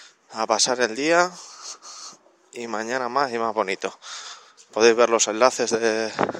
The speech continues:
del programa en el post del blog en diogenes digital podcast punto blogspot punto com.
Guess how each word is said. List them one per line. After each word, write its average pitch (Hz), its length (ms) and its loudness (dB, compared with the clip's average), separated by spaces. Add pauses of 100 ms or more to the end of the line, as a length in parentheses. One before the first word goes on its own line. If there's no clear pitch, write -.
(1000)
del 113 160 -4
programa 143 540 4
en 123 80 -4
el 107 520 0
post 123 260 2
del 110 100 4
blog 165 240 6 (160)
en 110 160 -4
diogenes 107 360 0
digital 110 320 4
podcast - 580 4
punto 110 240 -8
blogspot 107 340 4 (120)
punto 151 220 -2
com. - 240 -2